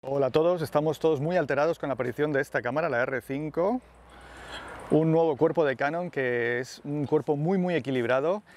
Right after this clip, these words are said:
y el que muchos hemos estado esperando durante estos años. Pero hay otro cuerpo que es, eh, la R seis, esta cámara que, con la que estoy grabando ahora mismo,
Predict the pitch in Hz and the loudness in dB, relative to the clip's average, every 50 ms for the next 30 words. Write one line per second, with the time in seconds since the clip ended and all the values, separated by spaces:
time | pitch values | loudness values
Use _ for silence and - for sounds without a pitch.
0 | - - - - - - - 151 147 147 143 143 143 139 123 110 135 113 - - | -20 -20 -20 -20 -6 0 2 2 4 4 4 4 4 2 2 0 -4 -6 -6 -6
1 | 131 135 139 147 175 - 160 - - - 139 113 120 - - 120 117 110 - 117 | -4 -2 -2 0 0 -2 -2 -2 -2 -2 -2 -2 -2 -2 0 -2 -2 -2 -2 -2
2 | 120 123 131 131 127 120 120 120 113 120 113 - 127 113 - 120 117 113 113 107 | -2 0 0 0 0 0 -2 -2 -4 -4 -4 -4 -6 -4 -2 -2 -4 -4 -6 -8
3 | - - - 131 127 131 135 165 202 208 214 196 214 202 165 190 208 220 202 - | -6 -2 0 2 2 2 2 2 2 0 0 0 -2 -2 0 0 0 0 0 -2
4 | 170 165 175 220 240 - - 147 135 131 147 139 - - - 156 151 139 131 123 | 0 0 0 0 -2 -2 -2 0 0 0 0 -2 -6 -8 -2 -2 0 0 0 0
5 | 113 113 107 113 127 131 131 117 110 113 107 - - 196 214 202 185 180 214 202 | -2 -2 -2 0 0 0 -2 -2 -4 -8 -8 -4 0 2 2 2 2 0 -2 -4
6 | - - - 139 120 113 - - 127 104 - 120 131 139 135 131 131 120 - 123 | -10 -10 -8 -8 -8 -6 -4 -6 -4 -2 -2 0 0 2 0 0 0 -2 -4 -6
7 | 117 117 120 110 117 - - 139 139 131 127 123 127 131 131 127 117 117 131 185 | -6 -4 -6 -6 -6 -4 -2 0 0 2 2 0 0 -2 -2 -2 -2 -2 -4 -4
8 | 190 160 151 151 208 | -4 -2 -2 -4 -4